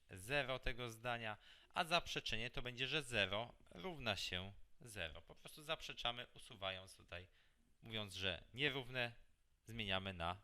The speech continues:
równe. Zero jest równe zero. Dalej mamy pierwiastek trzeciego stopnia liczby minus osiem jest większy lub równy zerowej potędze liczby minus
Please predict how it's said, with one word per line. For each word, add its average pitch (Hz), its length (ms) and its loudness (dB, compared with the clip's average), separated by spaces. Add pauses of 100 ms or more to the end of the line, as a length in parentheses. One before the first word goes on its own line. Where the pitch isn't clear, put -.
(100)
równe. 95 420 -4
Zero 117 380 -2
jest 104 280 -4
równe 85 360 -10
zero. 78 300 -12 (1120)
Dalej 127 240 2
mamy 117 220 0
pierwiastek 127 520 0
trzeciego 117 300 -2
stopnia - 380 -6
liczby 110 320 -2
minus 113 360 -4
osiem 107 380 0
jest 98 200 -2
większy 110 520 0
lub 101 180 -6
równy 107 440 -4
zerowej 107 420 -2
potędze 101 580 -6
liczby 98 420 -10
minus 92 460 -10